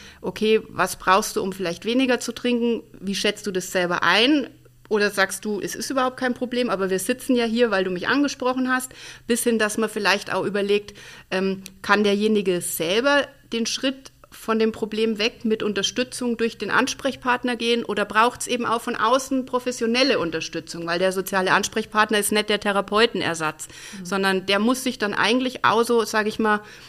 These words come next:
Speaker 1: im Umfeld, im lokalen Umfeld gut auskennen und so ein paar Netzwerke kennen, dass er sagt, okay, du hast mich angesprochen wegen Alkoholismus, hier gibt's eine Beratungsstelle,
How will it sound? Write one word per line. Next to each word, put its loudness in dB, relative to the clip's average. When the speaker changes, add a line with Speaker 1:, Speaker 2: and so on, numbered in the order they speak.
Speaker 1:
im 0
Umfeld, 2
im -8
lokalen 2
Umfeld 0
gut -8
auskennen -2
und -6
so -4
ein -6
paar -8
Netzwerke -2
kennen, 0
dass -2
er -2
sagt, -2
okay, -2
du -4
hast 0
mich -2
angesprochen -2
wegen -4
Alkoholismus, 0
hier 2
gibt's -8
eine -2
Beratungsstelle, 0